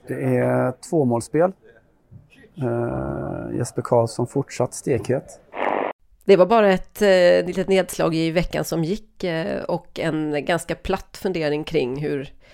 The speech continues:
Speaker 2: Guardiola ändå kommer undan med, eh, så mycket allmänt shite.
Speaker 1: Han skulle kunna skjuta någon på gatan utan att någon reagerade, som en amerikansk president sa.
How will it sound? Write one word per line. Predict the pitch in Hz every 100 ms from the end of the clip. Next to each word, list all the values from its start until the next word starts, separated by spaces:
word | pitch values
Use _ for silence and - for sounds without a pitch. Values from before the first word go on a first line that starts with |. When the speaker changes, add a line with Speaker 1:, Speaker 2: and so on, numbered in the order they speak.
| - _
Speaker 2:
Guardiola | - 165 165 151
ändå | 160 160
kommer | 170 165
undan | 170 151 190
med, | 185 143 139 - - _ - -
eh, | 139 95 87
så | - 160
mycket | 160 160 - 139 143 196 _ _ - -
allmänt | 185 156 143 165 - - -
shite. | - - - 139 - - - - - - - _ _ _ _ - - - _ _ _ - -
Speaker 1:
Han | 143 135
skulle | - 143 131
kunna | 147 139
skjuta | - 160 113 - 135
någon | 135 123
på | 107
gatan | 127 139 123 - 143
utan | 143 120
att | 120
någon | 123
reagerade, | 120 120 127 127 120
som | 127 123
en | 120 117 -
amerikansk | 120 117 - 113 -
president | 113 120 113 -
sa. | -